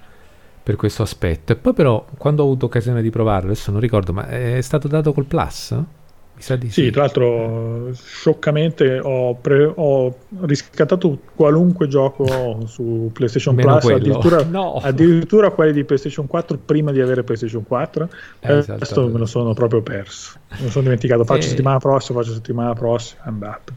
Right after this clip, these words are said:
Speaker 1: Però ti devo dire che ci ho giocato un'oretta e non, non so, c'è qualcosa che non mi ha convinto, più di qualcosa.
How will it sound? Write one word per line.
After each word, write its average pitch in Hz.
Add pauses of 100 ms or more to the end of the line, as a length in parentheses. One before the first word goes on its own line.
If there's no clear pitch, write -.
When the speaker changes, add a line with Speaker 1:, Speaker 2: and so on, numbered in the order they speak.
Speaker 1:
Però 143
ti 127
devo 120
dire 120
che 98
ci -
ho 117
giocato 113
un'oretta 120
e 104
non, 104
non 127
so, 127
c'è -
qualcosa 151
che 113
non 104
mi 113
ha 110
convinto, 87
più 160
di 123
qualcosa. -